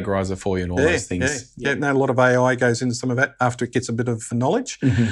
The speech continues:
Speaker 2: But the tax office even has a app that you have on your phone now called My Deduction,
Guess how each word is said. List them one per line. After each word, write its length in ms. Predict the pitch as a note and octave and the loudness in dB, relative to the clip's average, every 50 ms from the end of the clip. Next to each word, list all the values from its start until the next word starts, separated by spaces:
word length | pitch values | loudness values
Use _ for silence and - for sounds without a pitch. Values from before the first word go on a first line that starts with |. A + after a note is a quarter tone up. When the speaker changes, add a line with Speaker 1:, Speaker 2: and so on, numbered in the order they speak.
| - - | 0 2
Speaker 2:
But 260 | - D#3 D3+ - - | 2 2 2 2 -2
the 100 | - - | -8 -8
tax 320 | A#2+ - - G3+ G3+ - - | -2 0 2 2 2 2 2
office 260 | D3+ A#2+ A#2 A2+ - | 2 2 0 0 -2
even 200 | B2+ B2 A#2 A#2+ | 0 0 0 2
has 240 | G#2 C3 C3 B2 A#2 | 2 2 2 2 4
a 300 | C3 B2 A#2+ A#2+ A#2+ A#2+ - - - | 2 2 4 2 2 0 -4 -4 0
app 240 | - D3 C#3+ B2 - - - _ _ - | 2 2 2 0 -2 -12 -16 _ _ -2
that 180 | C3 A#2+ B2 | 0 0 2
you 80 | B2+ A#2+ | 2 2
have 160 | C3 B2 A#2 | 2 4 4
on 120 | A#2+ A#2+ | 4 2
your 100 | A#2 A2+ | 2 2
phone 340 | - - C3 A#2+ A#2 A#2 A#2 | 2 2 2 2 2 2 2
now 180 | A#2 A#2 A2+ A2 | 2 2 0 0
called 220 | - - C3 A#2+ | 0 0 2 2
My 180 | A#2+ A#2+ A#2+ B2 | 4 4 4 4
Deduction, 480 | A2+ B2 B2+ D3+ D3+ - - G#2 F2+ | 4 4 4 2 2 0 -4 -8 -10